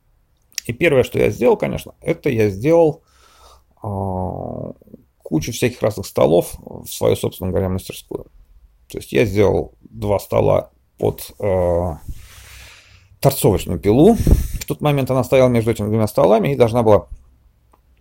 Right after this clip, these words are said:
пилить там на удачу. Ну, как бы эти столы были, а, одновременно местами для хранения. Я сделал подставку там под,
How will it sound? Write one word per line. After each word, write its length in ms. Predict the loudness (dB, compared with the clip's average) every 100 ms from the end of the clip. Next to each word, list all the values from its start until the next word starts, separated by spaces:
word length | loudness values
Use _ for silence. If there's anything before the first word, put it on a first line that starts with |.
| _ _ _ _ -10 -4
пилить 260 | -2 0
там 180 | -2 -2
на 80 | 0
удачу. 300 | 2 0 0
Ну, 180 | 0 0
как 220 | -2 -2
бы 140 | 2
эти 140 | 2 2
столы 280 | 2 2 2
были, 360 | 2 6 4 4
а, 260 | -4 -4 -4
одновременно 520 | -2 0 2 2 2
местами 320 | 0 0 -2
для 100 | -2
хранения. 500 | 2 2 2 0 -6 -12 _ _ _ _ _ _ -20 -20 -20 _ _ _ _ -2
Я 240 | 2 2
сделал 460 | 4 6 6 4 -2 -18 -12 -6 -6 -2
подставку 500 | 0 0 0 0 -2
там 220 | -12 -12
под, 300 | -6 -4 -4